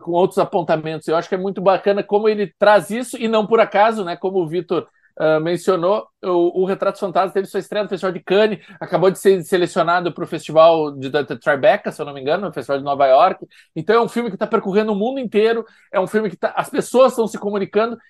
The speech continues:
e sendo que por mais que ele fale de uma coisa que é muito íntima dele.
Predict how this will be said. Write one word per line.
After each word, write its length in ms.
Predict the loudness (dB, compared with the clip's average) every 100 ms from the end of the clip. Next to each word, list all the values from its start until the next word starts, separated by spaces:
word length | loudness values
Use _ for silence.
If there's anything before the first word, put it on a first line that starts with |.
| _
e 180 | -4 -4
sendo 340 | 0 0 0
que 140 | -6 -8
por 200 | 0 2
mais 260 | 2 0
que 80 | -2
ele 100 | -4
fale 460 | 0 4 4 2 -10 _ _
de 120 | -8
uma 120 | -4 0
coisa 220 | 0 0
que 80 | -4
é 40 |
muito 600 | -6 0 0 -2 -8 -8
íntima 380 | -8 -10 -12 -8
dele. 200 | -6